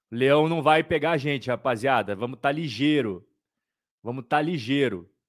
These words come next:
Leão não vai pegar a gente. Vamos continuar aqui. Continuando preenchendo o nosso imposto de renda. Então, como eu falei pra vocês, o grupo, eu já falei pra você todos os grupos,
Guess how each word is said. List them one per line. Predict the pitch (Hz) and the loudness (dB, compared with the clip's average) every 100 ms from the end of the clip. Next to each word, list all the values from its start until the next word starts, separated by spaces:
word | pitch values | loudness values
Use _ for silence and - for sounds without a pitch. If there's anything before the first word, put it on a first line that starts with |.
| _ _ _ - | _ _ _ -14
Leão | 113 139 147 | -6 -4 -4
não | 151 | -4
vai | 147 151 | -4 -2
pegar | 156 151 | -2 -2
a | 143 | -2
gente. | 123 110 | -2 -6
Vamos | 107 139 156 | -2 -2 -2
continuar | 165 - 156 165 | -8 -8 -2 0
aqui. | 160 135 107 - _ _ _ _ - | 0 -4 -6 -6 _ _ _ _ -2
Continuando | - 185 - 196 165 180 190 | 2 2 2 2 4 4 4
preenchendo | 185 - 175 185 165 - 180 180 | 0 0 2 2 2 -2 -2 -2
o | |
nosso | 165 165 | -2 -4
imposto | 165 139 175 180 | -6 -2 2 2
de | 143 | 0
renda. | 151 156 113 92 - _ _ _ _ | 0 0 -2 -8 -14 _ _ _ _
Então, | - 208 214 | 4 4 4
como | - 185 185 | -2 0 2
eu | |
falei | 175 180 180 | 4 4 4
pra | 180 | 2
vocês, | 180 175 139 120 | -2 -2 -2 0
o | 165 | -2
grupo, | 139 139 139 135 196 240 302 - | 0 2 2 0 -2 -4 -6 -6
eu | |
já | 120 139 | 0 0
falei | 151 143 | 2 -2
pra | 143 | -2
você | 131 117 135 | -4 -4 -6
todos | - - 180 202 233 202 165 | -8 2 6 8 6 4 -2
os | 156 | -4
grupos, | 117 120 127 - 196 220 - | -4 -2 -2 -4 -12 -12 -18